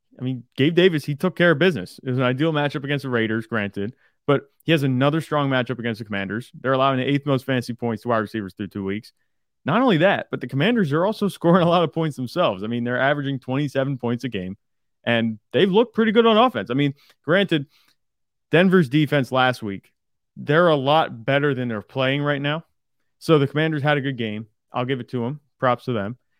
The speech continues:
That's only going to help this game script. It's only going to help this game script to avoid falling into a positive game script like they did, the Bills did last week against the Raiders. There could have been much bigger days if it was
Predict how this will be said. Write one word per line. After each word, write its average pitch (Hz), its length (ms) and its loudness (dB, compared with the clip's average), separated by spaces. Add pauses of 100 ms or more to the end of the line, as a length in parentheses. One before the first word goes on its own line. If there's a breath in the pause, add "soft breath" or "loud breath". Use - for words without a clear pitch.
(160)
That's 135 280 -2
only 180 320 2
going 156 320 -2
to 131 80 0
help 127 360 -2
this 127 240 -4
game 120 280 -2
script. - 320 -12
It's - 140 -8
only 147 240 0
going 139 180 -2
to 127 60 -2
help 131 200 0
this 123 160 -4
game 127 140 -4
script 117 220 -6
to 123 100 0
avoid 113 400 0 (400)
falling 139 240 2
into 127 120 -2
a 110 40 -4
positive 131 340 0
game 123 160 -2
script 117 240 -6
like 113 120 -2
they 110 100 0
did, 107 320 0 (240)
the 104 60 -4
Bills 127 260 4
did 110 160 0
last 113 260 2
week 104 160 -8
against 101 220 -8
the 101 80 -8
Raiders. 120 400 0 (480)
There 127 80 -2
could 147 160 -2
have 135 80 0
been 123 180 0
much 143 380 0
bigger 127 260 2
days 104 500 0 (140)
if 123 160 -2
it 123 60 -2
was 113 220 -4